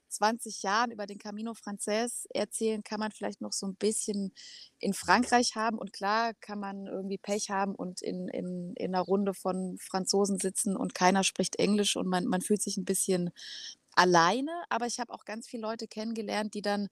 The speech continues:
ähm, weiß ich nicht, Leute hatten, die irgendwas übersetzt haben. Oder wenn du die einzige Person bist, wo sich dann eben doch bemüht wurde, irgendwie ein bisschen Englisch zu sprechen und so. Und,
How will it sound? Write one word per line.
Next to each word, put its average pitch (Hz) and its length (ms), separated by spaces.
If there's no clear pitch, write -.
ähm, 196 500
weiß 214 220
ich 302 100
nicht, 190 260
Leute 196 420
hatten, 214 220
die 196 120
irgendwas 202 300
übersetzt 202 540
haben. 185 320
Oder 190 320
wenn 202 140
du 208 60
die 190 120
einzige 196 360
Person 202 380
bist, 202 180
wo 202 240
sich 214 160
dann 233 180
eben 220 180
doch 226 180
bemüht 208 420
wurde, 190 240
irgendwie 180 300
ein 175 40
bisschen - 280
Englisch 180 340
zu - 120
sprechen 180 420
und 185 180
so. 180 200
Und, 170 200